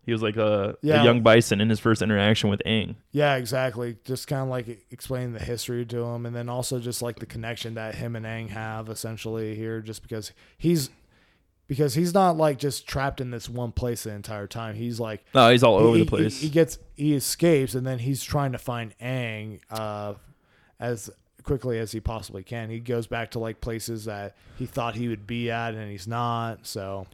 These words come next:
Speaker 1: He's kinda in the background in a lot of scenes that, that had already happened in episodes. So, like,
Speaker 2: Yeah.
Speaker 1: when Aang turns Avatar state and you see this big old sand cloud, he, Appa sees it, but he's, like, pinned down, basically.
Speaker 2: Yeah, exactly, yeah.
Speaker 1: Um,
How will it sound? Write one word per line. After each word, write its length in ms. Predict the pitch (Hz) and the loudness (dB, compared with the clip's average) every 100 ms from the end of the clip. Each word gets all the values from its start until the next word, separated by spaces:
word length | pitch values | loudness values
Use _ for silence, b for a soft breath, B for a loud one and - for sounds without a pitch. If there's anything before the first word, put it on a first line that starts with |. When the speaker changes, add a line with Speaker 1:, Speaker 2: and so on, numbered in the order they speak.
| _ | _
Speaker 1:
He's 200 | 156 - | 4 6
kinda 440 | - 151 185 202 151 | 4 4 6 8 8
in 80 | 127 | 8
the 80 | |
background 540 | 110 113 117 - 107 107 | 8 10 10 8 4 4
in 80 | 107 | 4
a 80 | 104 | 6
lot 260 | 107 107 | 8 8
of 100 | 107 | 6
scenes 520 | - 110 107 104 98 | 4 6 8 6 4
that, 400 | - 107 - - 113 | 4 4 4 -2 2
that 100 | 110 | 6
had 100 | 107 | 8
already 240 | 110 107 | 8 8
happened 300 | 104 - 104 | 6 4 0
in 60 | - | -2
episodes. 460 | - 113 117 117 - | -2 0 4 4 4
So, 120 | 113 | 4
like, 320 | 107 104 - b - | 6 4 0 b -10
Speaker 2:
Yeah. 220 | 117 98 92 - | -8 -8 -10 6
Speaker 1:
when 200 | 110 110 | 8 8
Aang 280 | 113 113 104 | 8 6 4
turns 180 | 113 107 | 4 8
Avatar 440 | 110 107 - 107 | 8 6 4 4
state 260 | - 107 107 | 4 4 4
and 80 | |
you 40 | 107 | 2
see 120 | 113 | 0
this 100 | 101 | -2
big 240 | - 113 | 0 2
old 420 | 110 107 101 - - | 4 4 2 -6 -10
sand 360 | - 113 110 104 | 0 2 2 6
cloud, 340 | 110 107 104 | 8 8 6
he, 100 | - - - | 0 -8 -2
Appa 360 | 71 113 110 113 | 4 6 6 2
sees 280 | - 110 | 2 4
it, 120 | 107 85 | 4 4
but 80 | 107 | 2
he's, 220 | 104 107 | 2 6
like, 280 | 104 - - | 4 4 0
pinned 240 | 120 113 | 2 4
down, 280 | 107 104 104 | 4 4 4
basically. 520 | 107 104 104 104 107 | 2 2 -2 0 4
Speaker 2:
Yeah, 280 | 139 131 123 | 6 6 4
exactly, 680 | 123 117 120 120 113 107 104 | 0 0 0 -2 -2 -4 0
yeah. 360 | 104 101 95 95 | 6 8 8 8
Speaker 1:
Um, 320 | 98 69 | 4 0